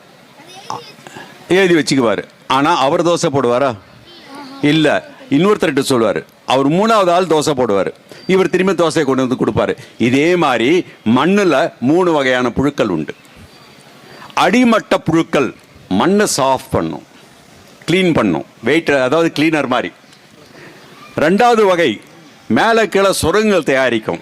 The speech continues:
இவர் தான் வெயிட்டர். கீழே போவாரு, மேலே வருவாரு, கீழே போவாரு, மேலே வருவாரு. இவர் தான் இந்த டியூப்ஸ், சர்க்குலேட்டரி சிஸ்டம் எல்லாம் உருவாக்கி காற்றை கொண்டு போய் மண் வரைக்கும் சேர்த்து உணவை கொண்டு போய் வேர் வரைக்கும் சேர்க்கிறவர் இவர் தான். இவர் தான் முக்கியமான ஒரு மண்புழு மண்ணுக்காக.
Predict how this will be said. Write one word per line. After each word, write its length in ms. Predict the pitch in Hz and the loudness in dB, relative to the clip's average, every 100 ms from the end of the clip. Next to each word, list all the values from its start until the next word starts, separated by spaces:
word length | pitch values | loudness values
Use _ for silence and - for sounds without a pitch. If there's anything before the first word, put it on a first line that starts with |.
| - | -2
இவர் 180 | 147 156 | 0 2
தான் 180 | 165 151 | 0 0
வெயிட்டர். 340 | 147 147 127 - 185 - - - - - - | 0 -2 -6 -8 -20 -20 -20 -20 -20 -20 -6
கீழே 220 | 170 190 | 0 0
போவாரு, 400 | 185 175 175 214 | 2 2 2 2
மேலே 260 | 175 143 143 | 0 0 2
வருவாரு, 320 | 131 123 117 | 2 0 0
கீழே 200 | 107 190 | 0 0
போவாரு, 360 | 202 185 180 202 | 0 2 2 2
மேலே 220 | 180 147 | 0 0
வருவாரு. 380 | 131 123 110 104 | 2 0 0 0
இவர் 240 | 143 151 143 | 0 0 2
தான் 160 | 175 | 0
இந்த 200 | 190 - - | 0 -2 0
டியூப்ஸ், 380 | 180 175 135 185 151 | -2 0 0 -2 0
சர்க்குலேட்டரி 520 | 143 143 185 170 165 | -4 -2 -2 -2 -2
சிஸ்டம் 400 | 143 143 - 170 | -2 -4 -2 0
எல்லாம் 240 | 160 165 | 2 2
உருவாக்கி 580 | 131 143 156 131 113 165 | 2 2 2 0 0 -2
காற்றை 520 | 165 139 160 208 - | -2 0 0 0 -2
கொண்டு 240 | 175 160 156 | -2 -2 0
போய் 120 | 160 | 0
மண் 220 | 139 147 | 2 2
வரைக்கும் 300 | 175 151 156 | 0 0 -2
சேர்த்து 600 | 117 143 139 143 190 226 - - - - | 0 -2 0 0 0 0 -6 -20 -20 -4
உணவை 340 | 151 180 208 | 0 2 0
கொண்டு 240 | 180 170 165 | 0 0 0
போய் 160 | 165 | 0
வேர் 240 | 135 151 156 | 2 2 2
வரைக்கும் 340 | 151 147 151 | 0 0 0
சேர்க்கிறவர் 440 | 139 135 135 139 196 | 0 0 0 0 0
இவர் 320 | 165 127 - | 0 0 0
தான். 180 | 156 - - - - - | 0 -2 -14 -20 -20 -2
இவர் 240 | 139 160 | 0 2
தான் 200 | 156 202 | 2 0
முக்கியமான 880 | 151 147 - - 185 190 202 240 254 | -2 -4 -2 0 2 2 2 2 2
ஒரு 140 | 220 165 | 2 2
மண்புழு 560 | 151 151 151 190 208 - | 0 0 2 2 0 -2
மண்ணுக்காக. 600 | 117 143 147 120 95 87 | 0 0 0 0 0 -4